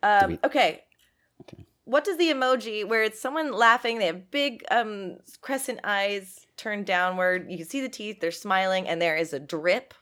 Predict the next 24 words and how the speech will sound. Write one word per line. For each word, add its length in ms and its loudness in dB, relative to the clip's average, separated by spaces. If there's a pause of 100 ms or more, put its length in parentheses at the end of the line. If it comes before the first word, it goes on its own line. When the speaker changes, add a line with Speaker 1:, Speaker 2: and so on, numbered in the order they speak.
(180)
Speaker 1:
on 300 2
top 540 -6
of 180 0
their 140 0
head 200 -2
to 100 -20
the 80 -8
side, 560 -8
to 80 -12
the 100 -6
left 320 -8
of 140 -16
their 160 -6
left 280 -12
eye? 180 -12 (2750)
Speaker 2:
So 380 10
this 320 6
one 140 8
I 80 6
feel 200 6
like 140 8
I've 180 10
used, 680 6 (120)
uh, 840 6